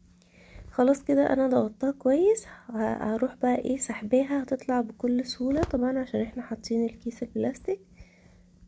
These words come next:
تطلع بقى ايه زي ما احنا شايفين كده. طبعًا انا بقى هحطها في صينية، دي ه-، واحدة كمان اهي،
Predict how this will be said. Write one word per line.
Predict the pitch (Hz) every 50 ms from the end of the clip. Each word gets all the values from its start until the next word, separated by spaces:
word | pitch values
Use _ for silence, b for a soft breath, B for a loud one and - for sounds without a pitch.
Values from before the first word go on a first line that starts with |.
| _ _ _ - - _ _ _ _ -
تطلع | - 240 - 233 226 220
بقى | 214 220 226 226 226
ايه | - - 220 226 233 240 240 - -
زي | - 214 214
ما | 214 220
احنا | 214 - 233 220
شايفين | 220 - 220 214 208 - - 214 220 226
كده. | 226 - 240 226 262 320 427 - - _ - _ _ - _ _ _ _ _ - - _ _ _ _ - - _ _ _ _ _ - - - _ _ _ - _ _ _ _ _ - _ _ _ _ _ _ _ - _ - - - - _ _ _ _ _ - - -
طبعًا | 285 294 294 277 269
انا | 262 - - 240 240
بقى | 240 - - 247
هحطها | 247 247 - 220 - - 240 240
في | 247
صينية، | - - 226 214 220 226 240 247 254 277 320 392 392 - _ _ - - - - _ _ - _ _ _ _ _ - _ -
دي | 226 233 233
ه-، | 226 220 220 214 - - - - - - -
واحدة | - 220 214 214 214 226
كمان | 226 226 214 202 - 214 220 226
اهي، | 220 220 220 240 302 392